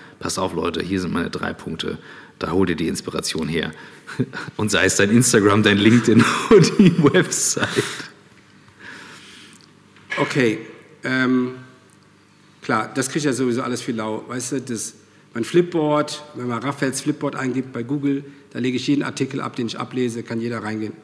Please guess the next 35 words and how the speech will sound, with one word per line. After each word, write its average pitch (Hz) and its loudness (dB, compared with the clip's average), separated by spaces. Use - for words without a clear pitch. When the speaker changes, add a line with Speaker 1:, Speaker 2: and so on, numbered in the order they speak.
Speaker 2:
Einfach 123 -4
nur 113 2
Raphaels 117 -4
Flipboard. - -10
Auf - -10
LinkedIn, 139 2
da 104 -10
kommt 117 -6
natürlich 107 -2
nicht 104 -6
alles 123 -4
rein, 120 -4
sonst 110 -6
würden 113 -4
die 110 -4
Leute 117 -6
ja 101 -6
voll 113 -6
gaga 113 -6
werden. 113 -8
Ähm, 120 0
aber 143 0
ich 143 2
habe 214 2
was 180 2
eher 165 2
dann 147 6
jetzt 151 4
was 135 -4
Persönliches 143 0
Speaker 1:
Ja. 104 2
Speaker 2:
an 117 0
der 117 -4
Stelle. 120 -6
Ähm, 131 2